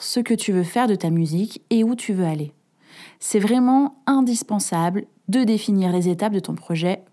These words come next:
pour les atteindre et les franchir. Surtout, il faut que tes objectifs aient des étapes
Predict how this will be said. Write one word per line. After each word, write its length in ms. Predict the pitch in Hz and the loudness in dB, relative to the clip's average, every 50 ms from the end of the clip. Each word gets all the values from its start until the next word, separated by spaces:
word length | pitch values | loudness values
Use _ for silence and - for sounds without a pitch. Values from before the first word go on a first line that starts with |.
| _ _ _ | _ _ _
pour 180 | - - 247 247 | -4 0 0 2
les 260 | 180 202 214 208 190 | 2 2 2 2 0
atteindre 460 | 170 165 - 190 196 208 208 208 - - _ | -2 -2 -2 -2 0 0 0 -2 -4 -4 _
et 80 | 214 196 | 0 0
les 100 | 190 180 | 2 0
franchir. 400 | 185 - 180 170 - - - - _ _ | -2 -4 -6 -6 -8 -10 -14 -16 _ _
Surtout, 580 | - - - - 247 240 240 - - 208 220 254 - - - _ | -10 -10 -6 -4 -4 -4 -4 -2 0 0 0 0 -4 -10 -18 _
il 180 | - 220 220 208 | -2 -2 -2 -2
faut 180 | - - 233 233 | -2 -2 -4 -2
que 140 | - - | -2 -4
tes 320 | 185 - - 165 165 160 180 | -6 -4 -4 -4 -2 0 0
objectifs 800 | 220 220 214 208 196 196 - - - 226 240 254 - - - - _ _ _ _ - | 0 2 2 0 -2 -4 -8 -4 -2 -2 -2 -2 -4 -10 -18 -20 _ _ _ _ -2
aient 120 | 226 214 | -2 2
des 200 | 185 190 185 165 | 2 2 2 2
étapes 420 | 170 165 165 165 156 170 170 - | 0 0 0 -2 -2 -2 -4 -8